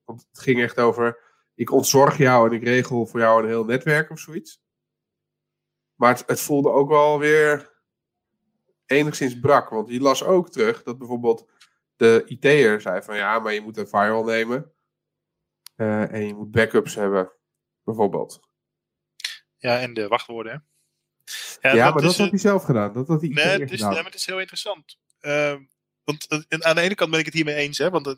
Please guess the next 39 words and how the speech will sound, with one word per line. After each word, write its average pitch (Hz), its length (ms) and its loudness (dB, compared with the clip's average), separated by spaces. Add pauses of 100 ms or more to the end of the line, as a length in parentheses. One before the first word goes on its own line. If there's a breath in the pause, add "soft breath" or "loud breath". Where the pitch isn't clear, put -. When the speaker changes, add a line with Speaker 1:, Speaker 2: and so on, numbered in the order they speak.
Speaker 2:
als 143 200 0
jij 147 220 2
als, 131 440 0
eh, 120 600 -4
eh, 107 420 -18 (1500)
I 151 220 -2
T-partij 135 500 -2
zegt 131 180 -6
van, - 100 -20
"Ik 127 80 -18
ga 135 140 2
je 127 160 -2
netwerk 131 340 -14
managen," 123 280 -14
dan 123 100 -20
moet 123 100 -20
je - 60 -14
zorgen 117 200 -12
dat 113 100 -14
het - 100 -12
veilig 110 280 -6
is. - 240 -18 (400 loud breath)
Jij 131 160 0
bent 139 140 -2
een 131 60 -6
specialist, - 720 -6
je 123 120 -16
mag 117 160 -8
niet 117 140 -16
van 113 120 -14
je 113 60 -14
klant 117 220 -12
verwachten 110 340 -14
dat 113 120 -20
hij - 100 -20
snapt - 260 -12
wat - 140 -20
veilig - 320 -14
is. - 160 -20